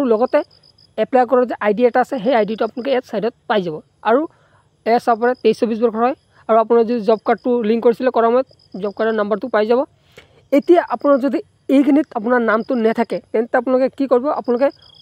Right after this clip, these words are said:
ওপৰ ফালে অলপ scroll কৰি আহিব। ওপৰ ফালে অলপ scroll কৰি আহি আপোনালোকে ইয়াত চাব পাব তিনিটা option আছে। ইয়াৰ পৰা আপুনি যে আছে download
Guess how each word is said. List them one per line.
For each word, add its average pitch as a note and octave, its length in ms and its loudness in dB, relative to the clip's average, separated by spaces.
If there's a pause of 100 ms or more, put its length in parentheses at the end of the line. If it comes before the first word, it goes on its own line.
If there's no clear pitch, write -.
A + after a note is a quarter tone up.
(120)
ওপৰ C#4+ 180 0
ফালে C#4+ 180 0
অলপ D4 140 -2 (160)
scroll - 200 -12
কৰি G#3 140 0
আহিব। F3+ 100 -10 (560)
ওপৰ D4+ 260 -2
ফালে D4 180 -2 (120)
অলপ C4 140 -4 (160)
scroll - 220 -12
কৰি C4+ 200 4
আহি A#3 120 -2 (120)
আপোনালোকে B3 320 -4 (300)
ইয়াত A#3+ 160 2
চাব B3+ 180 2
পাব B3 120 0 (760)
তিনিটা A#3+ 300 0
option C4 220 0
আছে। D#4 160 -4
ইয়াৰ A#3+ 140 2
পৰা C4 140 2
আপুনি A#3+ 220 -4
যে C4 120 -4
আছে C#4+ 100 -6 (260)
download A3+ 360 2